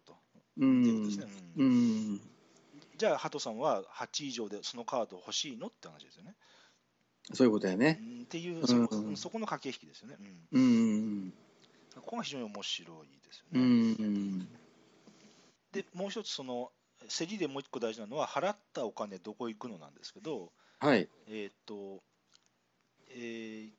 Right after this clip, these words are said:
Speaker 1: 基本は、あの、これもか-、これも獲得してるカードの数字によって決まっていて、
Speaker 2: うん。
Speaker 1: えーっと、例えば三人でプレイしてて、
Speaker 2: うん。
Speaker 1: えーっと、うー、七っていう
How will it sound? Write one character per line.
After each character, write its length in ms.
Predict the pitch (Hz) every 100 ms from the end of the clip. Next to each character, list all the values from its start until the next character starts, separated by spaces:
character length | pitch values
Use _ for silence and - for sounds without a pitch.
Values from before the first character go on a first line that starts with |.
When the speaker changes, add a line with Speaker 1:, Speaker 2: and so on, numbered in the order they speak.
| _ _ _ _ _ _ _ _ _ _ _ _
Speaker 1:
基 140 | - 196
本 320 | 262 277 262
は、 320 | 254 175 117 - _
あ 160 | 131 131
の、 380 | 127 127 120 120
こ 100 | 214
れ 60 |
も 100 | 226
か-、 220 | 214 190 -
こ 80 | 214
れ 60 |
も 180 | 262 214 - _ _
獲 220 | 143 -
得 140 | 156
し 40 | -
て 60 |
る 80 | 139
カ 180 | - 139
ー 60 |
ド 80 | 135
の 100 | 127
数 280 | 120 - 123
字 120 | 110
に 80 | 117
よ 100 | 113
っ 20 |
て 340 | 107 - 80 - _
決 140 | - 98
ま 80 |
っ 40 | 92
て 160 | _
い 40 | 87
て、 380 | - 165 95 92 _ _ -
Speaker 2:
う 80 | 160
ん。 180 | 110 101
Speaker 1:
え 220 | 101 101
ー 20 |
っ 20 |
と、 260 | - 101 98 _ _ _ _ _ _ - 151
例 60 | 180
え 20 |
ば 160 | -
三 380 | 208 - 160 165
人 160 | 185 185
で 100 | 135
プ 140 | -
レ 100 | 127
イ 60 | 117
し 80 | -
て 120 | 90
て、 400 | - 143 98 90 _ _
Speaker 2:
う 40 | 160
ん。 20 |
Speaker 1:
え 20 |
ー 180 | 127 98
っ 40 |
と、 400 | - 104 101 98 - _ _ _ _ _ 95 110 _
う 20 | 131
ー、 500 | 131 123 123 120 117 _ _ _ 123
七 240 | 180 233
っ 60 | 165 _ _
て 80 | 113
い 400 | 107 110 107
う 40 | 104